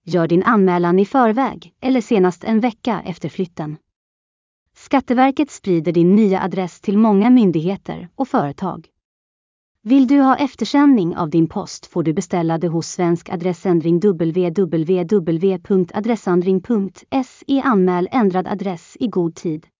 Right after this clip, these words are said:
minst fem arbetsdagar innan flytten. Du som bor i en lägenhet ska vara folkbokförd på lägenheten.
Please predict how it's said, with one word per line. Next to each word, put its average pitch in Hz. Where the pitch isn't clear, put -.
minst 240
fem 226
arbetsdagar 165
innan 170
flytten. 170
Du 202
som 247
bor 247
i 220
en 220
lägenhet 190
ska -
vara 160
folkbokförd 190
på 185
lägenheten. 160